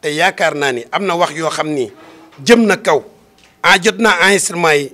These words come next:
dinaa ko teg ci yoon, dem ak ñoom ci yoon, ñu indi seen i preuve. May ñaan yàqkat yi, au lieu ñu continuer yàq, nañu seet li ñaaw ci Médina, ñu def collectif jëlee ko fa.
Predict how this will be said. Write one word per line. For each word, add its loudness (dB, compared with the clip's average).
dinaa -2
ko -12
teg -16
ci -10
yoon, -4
dem -2
ak -4
ñoom -4
ci -8
yoon, -4
ñu -10
indi -8
seen -8
i -6
preuve. -6
May 4
ñaan 4
yàqkat 2
yi, -6
au 6
lieu 8
ñu 6
continuer 4
yàq, 4
nañu 4
seet 0
li 0
ñaaw 6
ci -2
Médina, 4
ñu 2
def 0
collectif 0
jëlee 6
ko 0
fa. -8